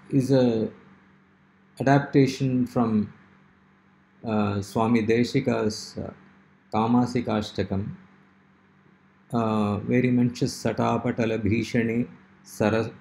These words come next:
Saravasattahasodbhate, Spurat Kriti Parispurat Mukutikepi Paktre Krite, Kripakapata Kesarin, Danujatimba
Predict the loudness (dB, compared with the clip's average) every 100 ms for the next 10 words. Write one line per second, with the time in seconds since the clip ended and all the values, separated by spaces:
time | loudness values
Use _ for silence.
0 | -6 -2 0 2 0 0 0 -2 -2 0
1 | 0 -2 -4 -4 -4 -2 -2 0 -4 -6
2 | -18 -20 -20 -6 2 4 2 0 0 2
3 | 2 0 0 0 -4 -2 0 0 -2 -4
4 | 0 0 0 0 2 2 0 -10 -14 _
5 | _ _ -6 -6 -4 2 4 4 0 -2
6 | 0 0 -2 -4 -20 -20 _ _ -2 2
7 | 0 0 -2 -2 -2 -4 0 0 0 0
8 | 0 -2 -6 -20 -20 -10 0 2 4 2
9 | 2 0 0 2 2 0